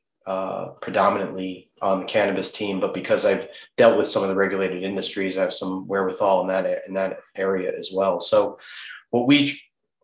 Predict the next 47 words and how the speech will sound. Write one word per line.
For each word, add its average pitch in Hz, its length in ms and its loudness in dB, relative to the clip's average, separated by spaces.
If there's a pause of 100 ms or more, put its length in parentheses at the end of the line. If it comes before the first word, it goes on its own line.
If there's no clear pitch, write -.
are, 107 420 4
are 98 140 -4
doing 113 400 0
as 98 140 -6
a 95 60 -10
firm 104 580 2
is, 95 720 -8
you 104 60 -6
know, 95 140 -4
keeping 104 360 -8
track 104 320 -2
of 101 60 -6
what's 101 200 -2
going 101 260 -2
on. 98 180 -2
It's - 160 -10
nice 104 280 -2
to 95 60 -6
see 104 220 -4
that 98 140 -4
we 95 80 -6
now 98 140 -2
have 95 80 -2
a - 40 -14
cannabis 98 340 -6
control - 440 -4
board, 107 280 -2
thanks 95 240 -8
to - 80 -16
Governor 92 360 -8
Hochul, 107 420 -6 (540)
as - 100 -12
opposed 98 340 -6
to 95 80 -2
having 95 280 0
that 90 180 -4
languish 101 440 -2
for 98 160 -8
as 90 100 -8
long 95 240 2
as 90 100 -6
it 101 100 -10
did 92 160 -6
under 95 200 -4
the - 80 -16
previous 98 480 -8
administration. 95 800 -4